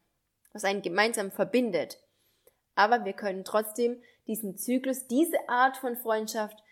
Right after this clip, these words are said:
dann schließen und akzeptieren und jeder beide seinen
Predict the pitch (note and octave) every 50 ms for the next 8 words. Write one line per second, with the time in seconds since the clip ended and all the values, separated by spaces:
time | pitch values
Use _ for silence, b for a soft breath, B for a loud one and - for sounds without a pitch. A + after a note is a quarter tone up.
0 | b b b b b b - G#3+ G3+ F#3+ - - - - - - G3 A3 B3+ D4+
1 | D4 - D4+ D4+ D4+ D4+ b b b b b b b - - G#3+ - - F3+ -
2 | - - E3+ - - - - A#3+ B3 C4+ A#3+ C4 C4 C4+ C4+ C4+ - _ _ _
3 | _ _ _ _ _ _ _ _ _ _ _ F#3 G#3 A#3 A3+ - - - _ -
4 | A3 A#3+ C4 C4 B3 B3 B3 A3+ A#3 A#3 F#3 F3+ F3+ - F#3 F3 E3+ E3+ E3 E3
5 | E3 E3+ -